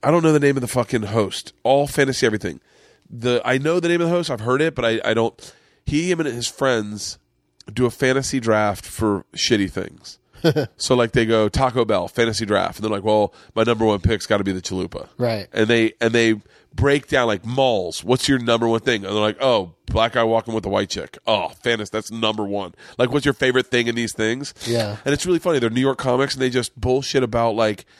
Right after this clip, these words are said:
Speaker 1: just I, I, the one I listened to was fucking hilarious. Like,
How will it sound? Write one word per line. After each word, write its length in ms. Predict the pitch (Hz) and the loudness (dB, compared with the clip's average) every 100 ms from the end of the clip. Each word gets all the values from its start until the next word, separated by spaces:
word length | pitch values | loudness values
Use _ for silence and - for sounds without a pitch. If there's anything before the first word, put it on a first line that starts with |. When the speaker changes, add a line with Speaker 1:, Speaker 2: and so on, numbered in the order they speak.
| _ _ - | _ _ -2
Speaker 1:
just 380 | 127 - - - _ _ - | -2 -2 -12 -16 _ _ -4
I, 100 | 104 | -2
I, 40 | 123 | -2
the 100 | 131 | 0
one 200 | 175 175 | 0 0
I 60 | |
listened 320 | 139 127 113 101 | 0 -2 -4 -4
to 120 | 107 | -4
was 140 | 95 | -4
fucking 440 | - - 120 - 98 - - | -8 0 0 0 -10 -8 -4
hilarious. 840 | 107 104 104 101 92 - - - _ _ _ - | -2 0 2 2 0 -10 -14 -14 _ _ _ -4
Like, 260 | 104 98 | -2 -2